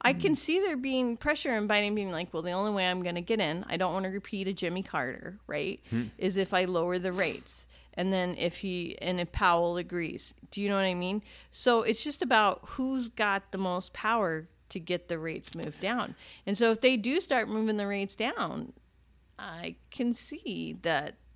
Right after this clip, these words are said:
Speaker 1: that everything will go back up.
Speaker 2: Well, and that might be the case. I'm not going to, you know, I'm not going to try and, and
Speaker 1: Crystal
Speaker 2: decipher.
Speaker 1: ball. We can't crystal ball it, but I can see as it being an election year,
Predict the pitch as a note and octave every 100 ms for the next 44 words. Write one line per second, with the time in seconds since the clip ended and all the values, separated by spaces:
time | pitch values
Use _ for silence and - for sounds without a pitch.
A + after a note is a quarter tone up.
0 | - - _ _ - F3 G2+ E3 F3 F#3+
1 | E3+ D#3+ - - - - - - - -
2 | - D#3+ - - - - D3+ G#3 - E3+
3 | E3 F3+ D#3 C#3 C#3 B2 - G2+ - B2+
4 | C3+ C3+ C#3+ C3+ B2+ - B2 A#2 A2+ G#2+
5 | A2 D3 B2 A2 A2 B2 A#2+ B2 A#2 -
6 | A#2+ - A#2+ A2+ A2 G#2 G2 - - A#3
7 | G#4 D#4+ C#4 C4 F3 E3+ - C#4 C#4+ E4
8 | B3 C4+ C4 G#3+ G3+ A3 B3 A#3 A3+ A#3
9 | A#3+ - B3 A#3 G3+ G3+ G3+ A3+ G#3 F#3+
10 | F3+ F3+ G3 - A#3 A#3 A#3 A#3+